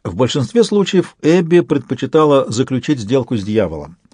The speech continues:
Она была готова плыть по течению, чтобы жить спокойно, и иногда делала вид, что ничего не замечает. В других ситуациях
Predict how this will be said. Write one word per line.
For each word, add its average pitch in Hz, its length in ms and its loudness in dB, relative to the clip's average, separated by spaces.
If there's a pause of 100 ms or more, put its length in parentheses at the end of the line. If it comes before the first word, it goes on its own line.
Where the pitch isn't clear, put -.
(880)
Она 180 240 4
была 202 200 6
готова 170 480 4
плыть 131 340 -2
по 110 100 -8
течению, 165 560 2
чтобы 117 300 0
жить 117 200 -2
спокойно, 180 500 0
и 117 320 -4
иногда 131 540 0
делала 131 420 2
вид, 135 180 -2
что - 180 -4
ничего 120 340 0
не 107 100 2
замечает. 131 760 0 (640)
В 117 60 -8
других 170 320 -2
ситуациях 110 680 -2